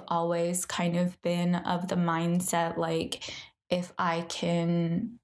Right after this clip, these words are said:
share my story and at least help one person who's going through something similar, then I've done my job.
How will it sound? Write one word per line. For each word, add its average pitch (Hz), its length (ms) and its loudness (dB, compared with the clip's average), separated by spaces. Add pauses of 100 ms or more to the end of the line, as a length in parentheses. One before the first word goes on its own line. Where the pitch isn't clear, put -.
share 170 480 0
my 165 220 0
story 170 680 0
and 170 680 0 (580)
at 175 220 0
least 175 300 0
help 170 340 0
one 165 520 0
person 180 800 0
who's 180 400 -2
going 160 380 0
through 170 180 0
something 170 500 0
similar, 170 520 0
then 180 180 0
I've 165 220 -2
done - 200 0
my 160 180 0
job. 165 680 0